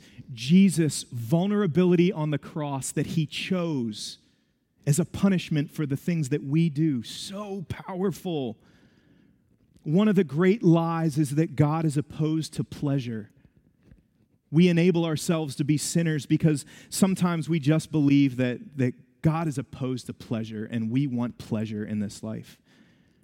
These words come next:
But when we look at the cross of Jesus Christ, we see that God was far more committed to our greatest pleasure than we could ever comprehend. But it takes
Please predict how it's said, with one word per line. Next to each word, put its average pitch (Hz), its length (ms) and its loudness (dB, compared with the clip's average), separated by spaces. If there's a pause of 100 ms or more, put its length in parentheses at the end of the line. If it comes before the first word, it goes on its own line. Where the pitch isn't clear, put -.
(160)
But 170 120 -6
when 160 140 2
we 180 100 6
look 202 240 0
at 202 80 -2
the 196 60 -2
cross 151 480 -8
of 120 100 -8
Jesus 127 400 -6
Christ, - 640 -12 (1000)
we 156 160 2
see 180 300 -2
that 131 240 -4
God 139 340 -2
was 127 260 -8 (200)
far 185 640 -4
more 143 380 -2
committed 123 640 -2
to 127 200 -4
our 110 220 -6 (160)
greatest 143 560 0
pleasure 110 420 -4
than 107 180 -4
we 117 100 0
could 117 140 -4
ever 110 180 -4
comprehend. 104 680 -6 (1600)
But 143 100 2
it 151 100 -4
takes - 600 0